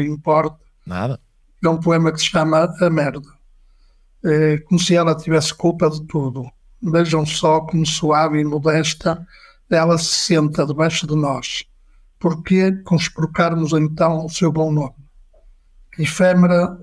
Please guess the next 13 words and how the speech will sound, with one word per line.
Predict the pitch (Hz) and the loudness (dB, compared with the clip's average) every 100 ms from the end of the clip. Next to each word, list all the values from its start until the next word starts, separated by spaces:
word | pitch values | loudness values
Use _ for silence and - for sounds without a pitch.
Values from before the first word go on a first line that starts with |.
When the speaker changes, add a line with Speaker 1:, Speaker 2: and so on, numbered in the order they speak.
| - | -2
Speaker 1:
ela | 165 160 156 | 2 2 2
é, | 147 117 - _ - _ _ | 2 0 -6 _ -20 _ _
e | 185 170 | 0 2
aquilo | 165 180 180 180 170 | 2 4 6 6 4
a | 160 | 0
que | 170 | 0
damos | 156 165 165 151 | 2 2 2 -2
o | 156 | -4
seu | - 151 | 0 0
nome, | 147 156 165 165 165 | 2 0 2 2 0
que | 165 165 | -2 0
duradouro. | 175 175 165 156 143 139 - _ - - - - | 2 2 2 0 -2 -8 -16 _ -18 -16 -16 -2
Ela, | 175 170 175 180 180 | 2 4 4 2 0